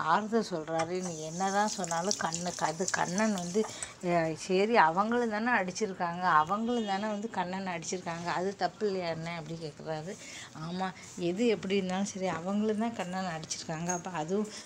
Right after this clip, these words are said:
தப்பு. அதனால வந்து பார்த்தீங்கன்னா, எதுவா இருந்தாலும் சரி, நம்ம பேசி தீர்த்துக்கலாங்க. நீங்க வந்து கவலைப்படாதீங்க அண்ணே. எப்படியும் நம்ம வந்து எப்படியாவது பாடுபட்டு கண்ணனை வந்து ந-, நம்ம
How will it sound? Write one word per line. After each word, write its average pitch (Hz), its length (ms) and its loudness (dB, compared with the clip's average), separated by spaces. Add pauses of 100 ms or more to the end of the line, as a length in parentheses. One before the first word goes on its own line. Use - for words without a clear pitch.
(100)
தப்பு. 180 320 -2
அதனால 165 380 0
வந்து 196 260 -2
பார்த்தீங்கன்னா, 175 420 0
எதுவா 190 320 2
இருந்தாலும் 202 320 4
சரி, 180 180 0
நம்ம 170 280 -8
பேசி 208 420 -2
தீர்த்துக்கலாங்க. 202 680 0 (200)
நீங்க 185 240 -4
வந்து 185 220 -4
கவலைப்படாதீங்க 185 720 0
அண்ணே. 160 260 -4
எப்படியும் 233 480 0
நம்ம 190 180 -2
வந்து 180 260 -2
எப்படியாவது 208 640 0
பாடுபட்டு 175 560 2 (460)
கண்ணனை 202 380 -2
வந்து 170 280 -2
ந-, 185 160 -8 (240)
நம்ம 170 220 0